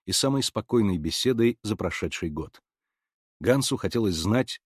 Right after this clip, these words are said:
что ожидает их на новом месте. «Я полагаю, они продолжат свои эксперименты», отвечала Фридель. «Всю последнюю неделю в десятом бараке они работали как бешеные.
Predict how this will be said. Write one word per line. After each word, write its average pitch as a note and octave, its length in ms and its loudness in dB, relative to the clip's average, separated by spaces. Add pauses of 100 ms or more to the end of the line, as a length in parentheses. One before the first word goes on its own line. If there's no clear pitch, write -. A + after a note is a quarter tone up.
что - 240 0
ожидает G#2+ 500 2
их A2+ 160 -4
на G2 80 0
новом E2+ 340 0
месте. - 420 -6 (920)
«Я F#2 160 -4
полагаю, G#2 540 2
они G#2 240 0
продолжат G2+ 600 -2
свои F#2 320 -4
эксперименты», F#2 880 -4
отвечала D#2 440 -6
Фридель. D2+ 400 -10 (720)
«Всю C3 200 0
последнюю A#2+ 520 4
неделю A2+ 320 4
в F#2+ 60 -6
десятом G#2 420 -2
бараке A2+ 480 0
они G#2 180 0
работали G2+ 400 0
как F#2 180 -6
бешеные. E2+ 580 -6